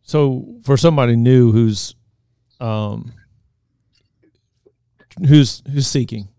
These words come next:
they're not, they're, they're, they've been looking at all the various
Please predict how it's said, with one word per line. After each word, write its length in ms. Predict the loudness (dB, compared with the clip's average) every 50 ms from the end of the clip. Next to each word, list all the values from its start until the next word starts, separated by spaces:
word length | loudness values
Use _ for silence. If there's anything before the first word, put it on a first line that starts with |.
| _ _ _
they're 100 | -8 -6
not, 380 | -4 -2 -2 -2 -4 -6 -10 -8
they're, 160 | -6 -6 -6
they're, 340 | -4 -4 -2 -2 -2 -2 -4
they've 260 | -4 -4 -4 -2 -2
been 280 | -2 -2 0 -2 -2 -4
looking 360 | -6 -8 -8 -8 -8 -10 -8
at 100 | -8 -6
all 140 | -6 -6 -4
the 100 | -4 -4
various 520 | -2 -2 -2 -2 -2 -4 -6 -6 -10 -14